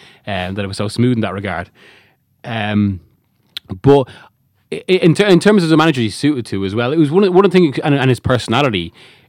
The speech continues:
one of the things Schwarzer said as well, I mean, he, he, he talks about, he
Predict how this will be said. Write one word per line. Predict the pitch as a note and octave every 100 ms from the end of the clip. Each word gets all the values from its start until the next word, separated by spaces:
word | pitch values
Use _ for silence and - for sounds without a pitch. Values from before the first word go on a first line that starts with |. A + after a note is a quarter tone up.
| -
one | C#3+
of | E3
the |
things | C#3+ A#2+
Schwarzer | C#3 C#3+ C3+
said | - A#2
as | G2+
well, | B2+ G#2+
I | G#2
mean, | A#2+ G#2
he, | G#2 D3
he, | A#2+ A2+ - C#3+
he |
talks | C3 A#2
about, | A#2+ A2+
he | - A2